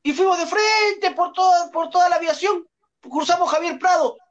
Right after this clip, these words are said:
y a, y a, y a, y a Edwin Oviedo, porque también alguna otra vez en su carro hemos parado, y hemos, y, y él, y él se tomó una taza de café,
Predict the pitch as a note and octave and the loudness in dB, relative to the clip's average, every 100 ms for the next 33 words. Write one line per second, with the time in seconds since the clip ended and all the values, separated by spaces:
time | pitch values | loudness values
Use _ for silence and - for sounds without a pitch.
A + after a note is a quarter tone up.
0 | _ _ A3+ A3+ A3 A#3+ - A#3 A#3 A3+ | _ _ -2 -2 -2 -6 -6 -4 -2 0
1 | A3+ A3+ A3+ D4+ D#4+ D#4+ D#4 E4 E4+ E4+ | 0 0 0 0 -2 -2 0 0 -2 -6
2 | - B2+ - C3+ E3+ F3 F#3 F#3 F3+ G#3+ | -6 -8 -8 -6 -4 -2 0 0 0 -2
3 | G#3 - C3 - C3+ G#3 G#3 F#3+ F3+ F3 | -6 -14 -16 -12 -4 -2 0 -2 -4 -2
4 | F3 G#3 G3+ - _ _ D#3 F3+ F#3 E3+ | -2 0 -4 -8 _ _ -4 -4 -6 -2
5 | F3 E3 E3+ E3 F3 F#3 F3+ F#3+ E3+ F3+ | -2 2 0 0 -2 -4 -4 -2 0 0
6 | D#3+ F3+ F3 D#3+ D#3+ G#3 G#3 | -2 -4 -2 -4 0 0 -2